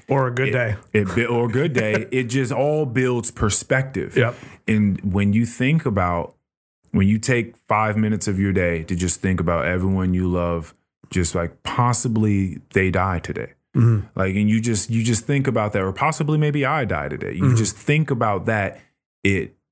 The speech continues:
Speaker 2: puts things into a different perspective.
Speaker 1: Oh, for sure.
Speaker 2: You know, and you just start looking at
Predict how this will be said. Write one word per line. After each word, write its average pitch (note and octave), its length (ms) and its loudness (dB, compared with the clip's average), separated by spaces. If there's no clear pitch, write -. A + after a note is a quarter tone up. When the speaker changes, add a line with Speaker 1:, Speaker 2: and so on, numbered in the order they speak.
Speaker 2:
puts G#2 240 2
things F#2+ 460 0
into F2+ 360 0
a F2 60 0
different F2 640 -2
perspective. - 800 -4
Speaker 1:
Oh, A2 100 0
for G#2+ 160 -6
sure. A#2 320 -2
Speaker 2:
You F#2 140 0
know, F2+ 160 0
and F#2 80 2
you F#2+ 80 2
just G2 160 0
start A2 240 0
looking A2 420 0
at F#2+ 320 -4